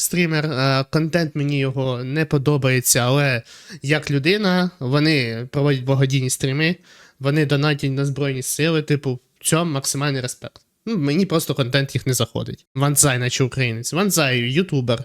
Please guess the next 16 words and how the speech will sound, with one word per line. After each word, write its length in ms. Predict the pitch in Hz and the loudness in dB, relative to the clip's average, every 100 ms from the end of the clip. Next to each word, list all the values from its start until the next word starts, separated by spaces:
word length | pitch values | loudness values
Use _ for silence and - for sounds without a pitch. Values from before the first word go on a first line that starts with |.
| - | -4
Він 160 | 139 190 | 0 2
знімає 580 | 156 151 160 147 123 117 - | 2 2 2 2 0 -4 -4
російською, 840 | 127 127 127 160 196 - 180 185 185 | 0 2 4 4 2 2 0 0 -4
в 200 | 135 127 | -6 -2
нього 160 | 160 | 0
є 100 | 160 | 0
ще 220 | 131 - 139 | 0 2 0
англійський 380 | 131 117 - | 0 -4 -6
канал. 220 | - - - | -12 -18 -2
Він 160 | 143 196 | 0 2
допомагає 720 | 156 139 127 151 165 143 131 | 2 2 4 4 4 2 2
українцям. 720 | 139 - 135 113 117 - 117 - _ | 0 0 -2 -2 -4 -6 -6 -12 _
Він, 440 | 127 147 165 165 - | 2 2 2 0 -2
е, 120 | 127 120 | -6 0
проти 280 | 139 147 135 | 0 2 0
війни, 360 | 120 113 113 | 0 -4 -10